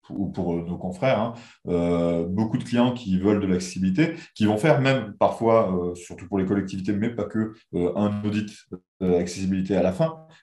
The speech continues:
mais qui va pas forcément pen-, penser l'accessibilité en amont, ce qui peut être un problème, qui est un problème très connu déjà au niveau de l'accessibilité. Euh, voilà, il y a eu beaucoup de choses écrites là-dessus, euh, mais, euh, voilà, on, on pense tout de suite, on pense vraiment contrôle et critères, évaluation, et pas forcément, euh,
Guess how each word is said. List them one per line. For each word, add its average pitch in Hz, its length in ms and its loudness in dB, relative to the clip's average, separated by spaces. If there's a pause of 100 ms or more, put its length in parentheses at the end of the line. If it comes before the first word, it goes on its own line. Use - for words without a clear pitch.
mais 92 120 0
qui 95 120 0
va 113 100 6
pas 151 180 10
forcément 127 420 -2
pen-, 117 360 0
penser 113 260 0
l'accessibilité 104 440 -2
en 190 120 2
amont, 190 300 4
ce - 100 -6
qui - 180 -14
peut 202 100 0
être 196 100 0
un 202 60 4
problème, - 360 0 (140)
qui - 80 0
est 117 40 6
un 110 60 4
problème 107 300 0
très 156 200 2
connu 135 220 2
déjà 104 220 0
au 92 100 2
niveau 87 120 -4
de 90 60 0
l'accessibilité. 92 520 0 (380)
Euh, 82 280 -2 (180)
voilà, 104 220 4
il 87 80 -2
y 82 40 -4
a - 20 -2
eu 82 60 -4
beaucoup 92 220 -6
de - 40 -14
choses 95 180 0
écrites 92 220 -4
là-dessus, 156 460 -2 (240)
euh, 87 320 2
mais, 123 360 6
euh, 110 120 8
voilà, 110 260 6
on, 113 160 4
on 120 80 0
pense 123 220 2
tout - 80 -8
de - 60 -10
suite, - 260 -10
on 113 100 -2
pense - 220 2
vraiment 110 240 2
contrôle 131 580 2
et 101 140 2
critères, 123 440 2
évaluation, 104 680 2
et 98 80 2
pas 95 140 -2
forcément, 101 640 -2
euh, 85 100 -6